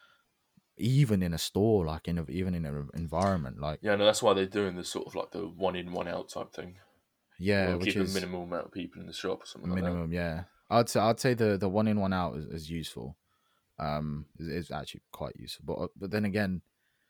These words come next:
Speaker 1: like, w-, w-, what are the staff going to do w-, within the store? Like, stop people from touching things, or, like,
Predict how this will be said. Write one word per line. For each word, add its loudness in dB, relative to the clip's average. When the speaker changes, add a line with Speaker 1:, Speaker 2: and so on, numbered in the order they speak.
Speaker 1:
like, -8
w-, -12
w-, -18
what 0
are 2
the -2
staff 2
going -4
to -8
do -2
w-, -16
within -4
the -4
store? -2
Like, -6
stop -8
people -4
from -6
touching -4
things, -8
or, -4
like, -6